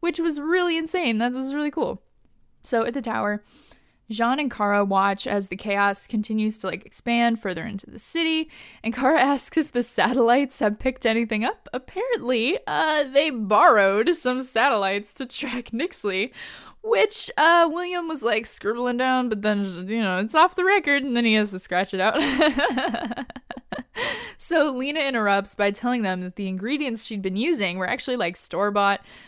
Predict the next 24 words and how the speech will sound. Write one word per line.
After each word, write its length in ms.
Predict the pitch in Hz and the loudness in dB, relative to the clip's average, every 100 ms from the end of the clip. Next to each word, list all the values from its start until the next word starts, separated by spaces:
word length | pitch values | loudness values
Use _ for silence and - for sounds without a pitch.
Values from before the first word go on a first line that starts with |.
| - _ - | -20 _ -6
and 140 | 214 | -2
apparently 340 | 220 320 311 247 | 0 0 0 -2
she 160 | - | -2
needs 200 | 285 311 | -4 -4
shit 200 | - 233 | 0 -2
from 120 | 226 | 0
the 60 | 196 | -2
wild, 400 | 180 180 - 220 | 2 2 2 0
<laughs> 1700 | 254 254 247 247 262 254 254 247 254 262 - - 247 - - - - | 0 0 0 0 0 0 -4 -6 -8 -10 -10 -14 -12 -10 -10 -12 -8
which 300 | 269 285 - - _ - - - | -6 -4 -6 -12 _ -20 -20 -6
makes 380 | 233 233 247 262 | 0 0 0 0
me 140 | 262 | 0
think 260 | 247 208 214 | 2 2 2
of 260 | 202 202 - | 2 0 -2
in, 380 | 202 196 190 190 | 0 2 0 -2
uh, 560 | - 165 165 165 165 | 0 0 0 -2 -2
the 80 | 180 | -4
first 320 | 214 220 226 | 2 2 2
Halloween 380 | 226 202 190 185 | 0 -2 -2 -4
Town 200 | 208 220 | -2 0
movie 320 | 233 240 254 269 | 0 0 0 0
when, 440 | 262 269 330 320 - - 349 - | 2 4 4 0 -6 -10 -8 2
um, 440 | 240 226 214 208 - | 4 6 4 0 2
Aggie, 540 | 190 196 214 233 240 | 2 4 0 0 -2